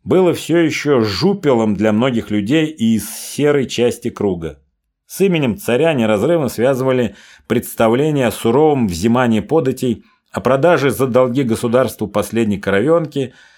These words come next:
о засилии помещиков и капиталистов,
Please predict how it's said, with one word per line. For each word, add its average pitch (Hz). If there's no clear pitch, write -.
о 107
засилии 175
помещиков 147
и 95
капиталистов, 170